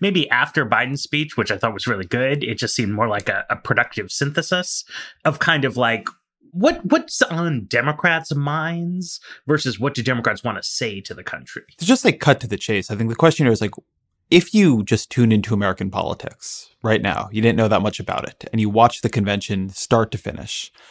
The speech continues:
Speaker 2: what is the Democratic Party in your mind?
Speaker 1: Right.
Speaker 2: And it's most useful now to work backwards from Joe Biden's speech, because Joe Biden's speech was fundamentally not a partisan speech. I mean, in a way, it was an explicitly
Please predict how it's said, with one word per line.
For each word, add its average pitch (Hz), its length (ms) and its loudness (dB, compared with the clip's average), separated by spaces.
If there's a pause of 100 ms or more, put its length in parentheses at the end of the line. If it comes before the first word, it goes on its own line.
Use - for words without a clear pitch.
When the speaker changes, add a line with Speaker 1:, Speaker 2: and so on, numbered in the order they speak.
(600)
Speaker 2:
what 143 280 6
is 120 260 2
the - 80 -4
Democratic 101 460 -4
Party 98 300 0
in 95 80 0
your 92 100 -6
mind? 95 360 -8 (240)
Speaker 1:
Right. 127 300 -2 (520)
Speaker 2:
And 147 140 8
it's 160 180 2
most 196 280 8
useful 131 260 2
now 113 100 6
to 110 80 2
work 104 220 -4
backwards 107 460 2
from 101 140 -2
Joe 104 140 -2
Biden's 95 320 -2
speech, - 500 -14 (840)
because 135 580 6 (300)
Joe 185 260 6
Biden's 214 380 2
speech - 420 2
was 107 240 -4
fundamentally 110 1120 2
not 98 300 0
a - 80 -4
partisan - 440 -10
speech. - 400 -16
I - 60 -6
mean, 117 180 4
in 147 160 4
a 143 80 8
way, 190 200 8
it 135 80 4
was 127 200 2
an 120 160 -2
explicitly - 1000 -2